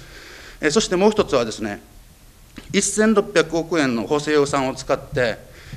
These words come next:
切れ目なく経済支援をしてきたという発言もありました。今、観光をはじめ、多くの人が苦しんで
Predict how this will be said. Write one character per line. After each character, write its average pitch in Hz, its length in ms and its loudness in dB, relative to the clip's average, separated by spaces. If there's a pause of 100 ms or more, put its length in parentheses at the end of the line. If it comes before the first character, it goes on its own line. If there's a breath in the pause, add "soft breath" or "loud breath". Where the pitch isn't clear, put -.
(100)
切 - 140 2
れ 208 80 8
目 214 80 4
な 214 140 6
く 131 340 -4
経 175 180 0
済 165 160 6
支 160 120 -2
援 147 160 0
を 151 60 -2
し 147 40 -6
て 151 100 -6
き 147 80 -12
た 127 120 -2
と - 120 -8
い 104 80 -6
う - 20 -8
発 - 180 -12
言 104 200 -8
も 98 200 -10
あ 113 60 -6
り 101 60 -10
ま 98 120 -10
し - 80 -14
た。 - 100 -20 (680 loud breath)
今、 170 240 4
観 196 200 6
光 180 180 6
を - 20 8
は 190 80 6
じ 170 80 0
め、 151 220 2
多 196 140 6
く 196 100 2
の 170 60 4
人 123 160 -4
が 110 80 -10
苦 135 180 -6
し 139 120 -4
ん 117 120 -2
で 104 260 -4